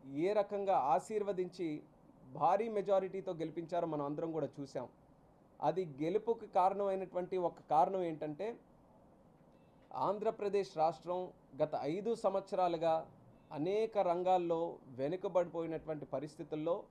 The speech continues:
మళ్ళీ రాష్ట్ర ప్రభుత్వం, రాష్ట్ర అభివృద్ధి గాడిలో పెట్టాలనంటే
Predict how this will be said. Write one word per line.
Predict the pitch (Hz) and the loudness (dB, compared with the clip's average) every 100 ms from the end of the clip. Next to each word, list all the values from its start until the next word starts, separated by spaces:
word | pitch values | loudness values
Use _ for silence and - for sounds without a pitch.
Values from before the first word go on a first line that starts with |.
| - - - _ - | -20 -20 -20 _ -8
మళ్ళీ | 135 180 214 202 | -6 -4 -2 0
రాష్ట్ర | 151 147 196 - 202 | 2 2 2 2 0
ప్రభుత్వం, | 190 165 165 180 185 185 175 127 | 0 0 -4 -6 -2 -2 -2 -2
రాష్ట్ర | 139 160 175 185 | 2 2 2 0
అభివృద్ధి | 156 165 180 160 | 0 0 -4 -4
గాడిలో | 165 - 156 175 170 | -2 0 0 0 -2
పెట్టాలనంటే | 156 - 170 160 147 143 156 196 | -2 -2 0 0 0 -2 -4 -4